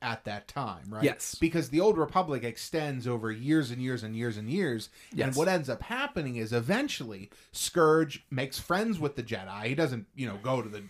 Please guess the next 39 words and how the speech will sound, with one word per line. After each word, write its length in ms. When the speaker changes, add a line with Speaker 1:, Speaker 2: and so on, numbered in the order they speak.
Speaker 1:
light 280
side. 260
He 60
doesn't 240
become 380
a 60
Jedi, 460
but 80
he 80
basically 560
allies 640
with 240
them. 300
And 360
with 380
the 220
player 460
character 540
that's 220
called 280
the 60
Hero 460
of 140
Tython, 600
as 120
they 100
call 360
it, 120
Speaker 2:
Right, 240
the 120
Speaker 1:
ends 260
Speaker 2:
Jedi. 60
Speaker 1:
up 180
defeating 500
the 140
Emperor, 460
or 200
at 120
least 300